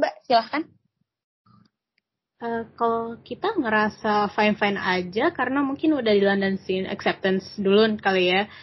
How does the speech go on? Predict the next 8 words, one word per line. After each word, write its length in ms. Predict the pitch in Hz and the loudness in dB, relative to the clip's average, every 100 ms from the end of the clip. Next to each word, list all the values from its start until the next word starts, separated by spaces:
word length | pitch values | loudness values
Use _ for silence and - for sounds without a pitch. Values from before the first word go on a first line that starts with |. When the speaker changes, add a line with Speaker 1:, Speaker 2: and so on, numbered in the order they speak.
| - - - | -20 -20 -6
Speaker 2:
Eh, 340 | 220 214 214 214 | 2 4 4 2
kita 160 | 214 277 262 | 0 -2 2
juga 120 | 226 | 2
udah 280 | 214 208 202 196 - | 2 2 0 -2 -6
tahu 160 | 202 202 | -2 0
duluan 480 | 196 185 190 214 | 2 0 0 -2
kalau, 560 | 220 196 196 190 180 - _ - | -4 -4 -4 -6 -10 -16 _ -2
eh, 400 | 202 196 196 | 2 2 2